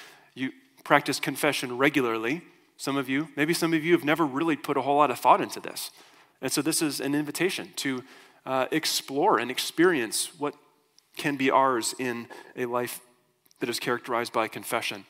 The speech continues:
As you came in today, uh, you would have received a little, uh, sheet that looks like this. On one side, there is some, uh, scripture readings that can help guide you through the season of Lent. And on the other side is something called an examen.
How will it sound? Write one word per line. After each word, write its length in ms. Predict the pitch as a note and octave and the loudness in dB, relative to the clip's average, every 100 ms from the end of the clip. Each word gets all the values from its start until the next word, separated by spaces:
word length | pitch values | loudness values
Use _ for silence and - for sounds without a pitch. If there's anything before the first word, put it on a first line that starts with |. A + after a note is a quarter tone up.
| _ _ _ _ _ _ _ - C#3+ | _ _ _ _ _ _ _ -12 -6
As 120 | D3+ | -2
you 60 | |
came 240 | D#3 E3 E3+ | 2 4 4
in 140 | D#3 | 2
today, 320 | D3 C3 B2 - - - - | 0 0 0 -4 -14 -20 -6
uh, 160 | B2 A#2+ | -4 0
you 80 | D3+ | 2
would 120 | E3 | 4
have 100 | C#3 | 4
received 500 | C3+ - D#3+ D3 - - | 0 2 2 2 -2 -4
a 100 | C3 | -4
little, 360 | C3+ C#3+ B2+ - - | 0 0 0 -6 -14
uh, 220 | C3 B2 A#2+ | -8 -6 -2
sheet 240 | - D#3+ | -2 0
that 80 | C3 | 0
looks 200 | C3+ - | 0 -2
like 160 | C3 | 0
this. 280 | D#3 C#3 - - - - - _ _ _ _ _ - - - _ _ - | 2 0 -2 -10 -20 -20 -20 _ _ _ _ _ -20 -20 -20 _ _ -4
On 140 | C#3 | 2
one 140 | D#3 D#3 | 4 6
side, 240 | E3 D3 | 4 6
there 180 | C3+ C3+ | 6 6
is 240 | C#3 B2+ | 4 2
some, 380 | D3+ C3 B2 A#2 - C3+ | 0 0 -4 -10 -10 -4
uh, 160 | A#2+ | -2
scripture 520 | A2+ - G#3 - A#2+ G2+ - C#3 | -2 0 0 0 -2 -2 -8 -2
readings 460 | C#3 A2 G2+ - - - - | 0 0 -4 -8 -10 -12 -4
that 80 | C#3 | -2
can 100 | C#3+ | 2
help 180 | C#3 | 2
guide 300 | - D3 D#3+ | 8 8 8
you 160 | C3+ A#2+ | 4 -4
through 300 | - D3 C3+ | 0 0 0
the 100 | B2+ | 0
season 360 | - D3 C3+ B2 | 0 0 0 -4
of 120 | A#2+ | 0
Lent. 260 | C3+ F#3 - - - - - - | 0 0 -8 -18 -20 -20 -16 0
And 100 | D3+ | 2
on 120 | D#3 | 4
the 80 | E3+ | 4
other 120 | A3 | 2
side 440 | - C#3 C3 E3 | 4 6 6 4
is 180 | D3+ D#3 | 2 2
something 300 | F3 D#3+ E3 | 0 0 0
called 300 | - D3+ D3 | 4 4 4
an 100 | C#3+ | 2
examen. 640 | C3 A#2 C#3 C3+ B2 - | 0 0 0 2 -2 -8